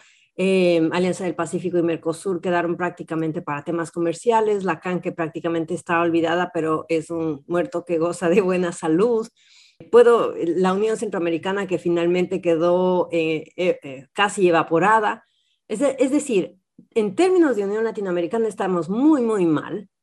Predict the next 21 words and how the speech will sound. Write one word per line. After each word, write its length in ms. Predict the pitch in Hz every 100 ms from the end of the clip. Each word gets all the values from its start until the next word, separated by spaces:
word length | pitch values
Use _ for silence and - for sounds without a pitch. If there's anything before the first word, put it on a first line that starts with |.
| _ _ _ _ _ -
Eh, 580 | 196 185 175 170 160 165
yo 300 | 180 254 285
lo 260 | 240 196
único 440 | 254 330 311 214 185
que 120 | 180
veo 480 | 160 170 170 160 160
como 260 | 175 156 151
posibilidad 680 | 156 - 156 156 156 196
real, 600 | 185 160 156 175 175 180 -
porque 300 | 151 - 165
es 80 | 160
algo 300 | 165 170 151
que 80 |
existe 420 | 151 - 196 190 175
y 60 |
no 100 | 160
hay 120 | 165
que 120 | 160 160
crearlo 400 | 151 160 170 165
de 120 | 147
nuevo, 540 | 151 170 180 202 208